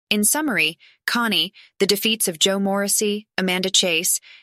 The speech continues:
and other controversial state senators in the primary election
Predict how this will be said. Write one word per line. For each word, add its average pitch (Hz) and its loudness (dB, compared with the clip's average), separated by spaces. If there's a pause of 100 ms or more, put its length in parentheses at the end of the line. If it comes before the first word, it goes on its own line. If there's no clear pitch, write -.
and 220 0
other 311 0
controversial 185 0
state - 0
senators 160 0
in 180 -2
the 170 -4
primary 165 -2
election 170 -2